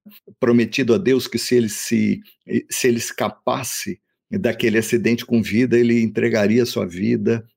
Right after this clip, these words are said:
e devotaria todo o seu, a, a, a sua existência à obra do Evangelho. E assim foi, ele que era, ah, o anseio da família de se tornar um grande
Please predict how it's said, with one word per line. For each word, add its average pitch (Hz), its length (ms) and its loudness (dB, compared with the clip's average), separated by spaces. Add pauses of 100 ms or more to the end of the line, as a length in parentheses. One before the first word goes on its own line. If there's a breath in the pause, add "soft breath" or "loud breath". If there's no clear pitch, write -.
(120)
e 92 40 -8
devotaria 110 800 0 (220)
todo 117 280 0
o 107 40 -6
seu, 110 460 -2
a, 104 60 -4
a, 107 420 -8 (120)
a - 60 -6
sua 120 180 0
existência 117 1000 -4 (260 soft breath)
à 117 140 -2
obra 113 260 2
do 104 100 0
Evangelho. 98 600 -4 (180)
E 156 80 4
assim 208 300 2
foi, 160 420 0
ele 110 320 2
que 120 180 0
era, 107 400 2 (300 loud breath)
ah, 104 840 2
o 117 140 4
anseio 131 440 2
da 110 100 4
família 107 520 2
de 92 100 -6
se - 160 0
tornar 110 360 0
um 107 140 2
grande 104 640 0